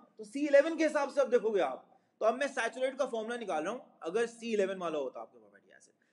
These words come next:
सी इलेवन क्यों? Because ten ये लिखे में एक ये रहा कार्बन, Total eleven carbon हो गए ना। तो अगर ये सैचुरेट होता वन वाला, अगर सैच-, हमें, हम निकालने हैं अनसैचुरेट वाले, पहले मैं सैचुरेट का फॉर्मूला लिख रहा हूँ ना। अगर हमें लगे भाई सैचुरेट से कम हाइड्रोजन है तो वो अनसैचुरेट होगा, Simple सी लॉजिक है, लाइक।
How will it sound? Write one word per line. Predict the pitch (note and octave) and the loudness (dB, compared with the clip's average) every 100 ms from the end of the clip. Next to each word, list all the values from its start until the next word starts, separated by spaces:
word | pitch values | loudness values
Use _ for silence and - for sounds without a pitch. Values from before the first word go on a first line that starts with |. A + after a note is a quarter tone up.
| _ | _
सी | A3+ | 0
इलेवन | B3 C4+ C#4 | 2 2 -2
क्यों? | D#4 | -6
Because | C4+ B3+ B3+ | -2 -2 2
ten | A#3+ B3+ | 0 0
ये | C4 | -4
लिखे | C4+ C4+ C#4 | -8 -6 -8
में | C#4 | -4
एक | A#3+ A3+ | -4 0
ये | B3 | -2
रहा | B3 | -2
कार्बन, | G3+ F#3 F#3+ - _ _ - | -6 -8 -10 -20 _ _ -6
Total | F#3+ A3+ A3+ | -4 -2 -4
eleven | G3 B3 | -6 -4
carbon | A3+ E3+ D3+ | -4 -4 -4
हो | A#2+ | -8
गए | E3 | -8
ना। | G3+ _ _ _ | -10 _ _ _
तो | F3+ | -2
अगर | F#3 B3+ | 4 4
ये | D4+ | 4
सैचुरेट | D#4 G#3 F#3 G3 A3 C4+ | 0 2 0 2 2 2
होता | F#3 G3+ A#3+ | 0 0 -2
वन | E3+ F#3+ | -4 -4
वाला, | F#3 F#3+ | -6 -4
अगर | F#3 G3 | -4 -6
सैच-, | F#3 C#3 C3+ | -6 -6 -6
हमें, | C#3+ E3+ | -8 -10
हम | F#3 | -10
निकालने | E3+ D#3+ G3 | -4 -4 -4
हैं | F#3+ | -10
अनसैचुरेट | F3 D3+ D3 C#3 | -6 -8 -6 -10
वाले, | A#2 G#2 G#2 _ _ | -10 -20 -20 _ _
पहले | C3+ D#3 | -4 -2
मैं | F#3+ | -2
सैचुरेट | D3+ C#3+ D#3+ | -2 0 0
का | F3+ | -2
फॉर्मूला | - C#3+ D#3 | -2 -6 -4
लिख | D#3+ | -6
रहा | B2 | -4
हूँ | D#3 | -6
ना। | A3 - - _ | -6 -8 -20 _
अगर | C3 E3 | 2 4
हमें | F3 | 4
लगे | E3+ F3+ | 4 4
भाई | G3+ | 2
सैचुरेट | G3 D3+ D3 F3 F3+ | 2 0 2 -2 -2
से | G3 | -4
कम | F3 F#3 | -4 -2
हाइड्रोजन | F3+ D#3+ D#3 D#3 | 0 0 0 -2
है | D#3 - _ _ - | -6 -12 _ _ -8
तो | |
वो | F3 | -6
अनसैचुरेट | A#3 A3 G3+ G3 F#3 | -4 -4 -4 -4 -6
होगा, | E3 E3+ | -6 -10
Simple | F3 F3 | -10 -8
सी | F#3 | -4
लॉजिक | E3 C3+ C#3 | -4 -6 -8
है, | C3 | -10
लाइक। | C3 - | -10 -12